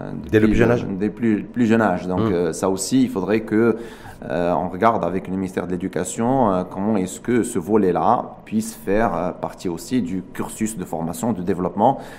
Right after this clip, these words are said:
Speaker 2: des enfants, des, euh, collégiens, des lycéens.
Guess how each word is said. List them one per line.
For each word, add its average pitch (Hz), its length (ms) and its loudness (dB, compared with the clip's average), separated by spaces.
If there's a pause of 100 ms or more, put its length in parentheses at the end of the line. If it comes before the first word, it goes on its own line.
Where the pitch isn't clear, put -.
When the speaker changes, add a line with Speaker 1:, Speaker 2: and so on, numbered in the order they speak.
(260)
Speaker 2:
des 113 320 4
enfants, 107 600 2
des, 107 440 4
euh, 90 680 2
collégiens, 98 880 0
des 107 240 2
lycéens. 107 600 2